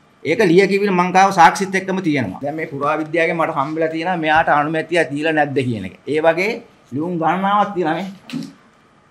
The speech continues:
ඊට පස්සේ ප්‍රාදේශීය මහ ලේකම් කාර්යාලයෙන් මට ලියුමක් කියලා තියෙනවා. මේ සම්බන්ධිත ඔක්කොම කියවන්න මොකද්ද කියන එක. ඉතින් අපේ ගමට ලොකු හානියක් වෙලා තියෙන්නේ. ඒ දැන් අය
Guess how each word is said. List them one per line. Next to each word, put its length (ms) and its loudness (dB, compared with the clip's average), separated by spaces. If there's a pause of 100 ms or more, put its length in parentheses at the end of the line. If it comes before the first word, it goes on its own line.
(200)
ඊට 100 -6
පස්සේ 80 -2
ප්‍රාදේශීය 680 2
මහ 220 2
ලේකම් 300 0
කාර්යාලයෙන් 420 -2
මට 120 -2
ලියුමක් 320 -4
කියලා 180 -6
තියෙනවා. 260 -10 (560)
මේ 140 -4
සම්බන්ධිත 520 2
ඔක්කොම 340 -2
කියවන්න 420 -4
මොකද්ද 300 -4
කියන 180 -6
එක. 200 -10 (380)
ඉතින් 120 -12
අපේ 220 -6
ගමට 300 -2
ලොකු 220 -4
හානියක් 460 -2
වෙලා 220 -2
තියෙන්නේ. 400 -6 (120)
ඒ 220 -4
දැන් 160 -4
අය 160 -8